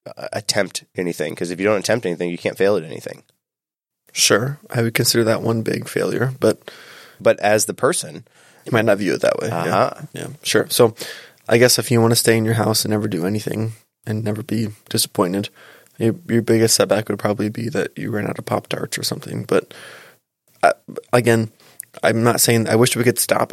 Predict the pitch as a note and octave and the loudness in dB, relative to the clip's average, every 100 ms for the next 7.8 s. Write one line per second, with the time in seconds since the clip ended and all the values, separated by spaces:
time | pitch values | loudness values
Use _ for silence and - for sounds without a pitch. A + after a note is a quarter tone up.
0 | - A#2+ A2 A2 A2 - A2 G#2+ - G2+ | 0 2 2 0 -2 -6 -4 -4 -4 -4
1 | A2 - A2+ A2+ - A2+ G#2 - - - | -6 -2 0 0 0 0 0 -4 -14 -20
2 | - - _ A2+ G#2 F#2+ A2+ - A2+ G#2+ | -20 -20 _ -2 0 0 -4 -4 -6 -4
3 | A2 C3 C3 A#2+ A2+ G#2 - F#2+ - G#2+ | 0 2 2 2 2 0 -2 -4 -2 -2
4 | A2+ - A2 A#2 G#2 A#2+ - G#2+ - - | -2 -4 -2 -2 0 -2 -4 -6 -6 -4
5 | - G2 - A2 G#2+ - - - - A2+ | -4 -6 -8 -10 -10 -12 -20 -12 -2 0
6 | A2+ A#2 A2 A#2+ A#2 A2+ - - C#3 G#2+ | 2 0 2 2 4 4 2 -4 -6 -4
7 | A2 A2+ A2+ A#2 - G#2+ A2 | -2 0 0 0 0 0 0